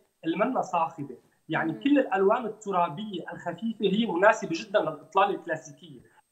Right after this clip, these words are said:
Speaker 1: بينما مثلا الألوان الجدا، جدا صاخبة يعني، آه، ما رح، ما رح أتقبل أنا أشوف إطلالة كلاسيكية باللون الأصفر الصاخب جدا.
Speaker 2: نعم.
Speaker 1: هذا أمر خاطئ جدا، يعني، آه، لازم، لازم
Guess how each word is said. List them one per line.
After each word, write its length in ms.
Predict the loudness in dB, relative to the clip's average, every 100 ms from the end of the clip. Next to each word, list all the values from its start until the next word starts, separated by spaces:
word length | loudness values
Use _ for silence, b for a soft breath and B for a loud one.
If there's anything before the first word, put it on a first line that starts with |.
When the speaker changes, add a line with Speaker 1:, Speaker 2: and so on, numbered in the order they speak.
| 0
Speaker 1:
بينما 340 | 2 4 0
مثلا 460 | -2 -4 -4 -6 -8 _
الألوان 580 | -14 -6 -2 2 4 2 -2
الجدا، 500 | -8 -6 -4 -2 -2 -4
جدا 240 | -6 -4
صاخبة 580 | -2 -2 -2 -2 -10 -12 _ _ _
يعني، 460 | 0 0 -2 -4 -4
آه، 420 | -6 -6 -8 -12 _ 4
ما 140 | 6
رح، 300 | 6 2 -8 _ _
ما 100 | 2
رح 240 | 2 0 -10
أتقبل 560 | -4 0 0 0 -2 -2
أنا 140 | -6
أشوف 280 | -6 -12 -14
إطلالة 360 | -14 0 2 2
كلاسيكية 640 | 0 -2 -2 -6 -4 0 0
باللون 320 | 2 2 2
الأصفر 520 | -2 -6 -2 0 0 -2 -12
الصاخب 540 | -12 0 4 4 2 -8
جدا. 500 | -10 -8 -6 -6 -8 _
Speaker 2:
نعم. 420 | -12 -10 -10 -6 0
Speaker 1:
هذا 200 | 2 2
أمر 140 | -2 -4
خاطئ 440 | 4 4 4 -4
جدا، 440 | -10 -12 -8 -8 -6
يعني، 240 | -8 -10 -14 _ _ _
آه، 500 | -10 -8 -8 -12 -16 -12
لازم، 460 | 4 8 8 6 2
لازم 460 | 2 2 2 -8